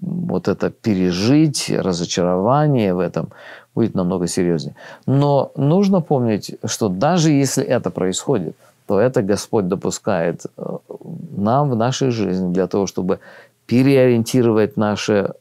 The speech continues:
внимание, наш внутренний мир на Иисуса Христа, на Его верность, на Его посвящение, на тем, на тем, чтобы жить им, практически жить им и получать внутреннюю силу удовлетворения от Него.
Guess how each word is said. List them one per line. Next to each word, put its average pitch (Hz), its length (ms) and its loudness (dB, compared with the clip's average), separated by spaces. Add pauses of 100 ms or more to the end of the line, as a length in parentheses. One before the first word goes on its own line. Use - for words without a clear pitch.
(180)
внимание, 147 840 2 (500)
наш 107 280 -2
внутренний 104 440 0
мир 131 320 2 (260)
на 107 360 0
Иисуса 104 400 -2
Христа, 139 560 -2 (540)
на 104 340 2
Его 101 640 2
верность, 151 680 0
на 107 100 0
Его 101 280 2
посвящение, 110 960 -2 (340)
на 98 100 -2
тем, 117 280 0
на 107 120 2
тем, 127 200 0
чтобы 101 300 0
жить 104 500 -2
им, 98 280 0
практически 113 760 -4
жить 95 360 -4
им 85 260 -4
и 85 60 -6
получать 90 540 -2
внутреннюю 101 580 0
силу 95 400 0
удовлетворения 87 760 -2
от - 100 -12
Него. 82 260 -8